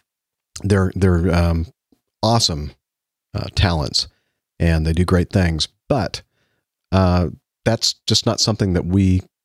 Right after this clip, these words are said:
do on our show. There are a lot of shows out there that are interview style or interview format shows,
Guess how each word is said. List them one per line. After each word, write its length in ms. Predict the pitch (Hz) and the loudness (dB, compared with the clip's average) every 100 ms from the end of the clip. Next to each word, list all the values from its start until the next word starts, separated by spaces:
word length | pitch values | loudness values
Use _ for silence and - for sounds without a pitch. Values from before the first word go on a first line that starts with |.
| _ _ 82 | _ _ -4
do 400 | 92 87 73 76 _ | 0 0 -2 -6 _
on 220 | - 82 | -6 -4
our 200 | - 85 | -2 -2
show. 200 | 85 82 | -2 -2
There 100 | 78 | 0
are 40 | 110 | 2
a 20 | |
lot 160 | 147 170 | 4 2
of 60 | |
shows 220 | - 151 | 0 0
out 140 | 147 151 | 0 -2
there 100 | 143 | -2
that 140 | 117 | 0
are 140 | 107 107 | 0 0
interview 400 | 117 113 98 95 - | 2 2 2 0 -2
style 440 | - - 107 92 98 | -6 -2 2 4 4
or 180 | 87 - | 2 2
interview 380 | 90 82 82 82 | 2 2 2 0
format 440 | - 87 80 - | 2 2 2 -2
shows, 380 | - 85 127 | -2 0 -2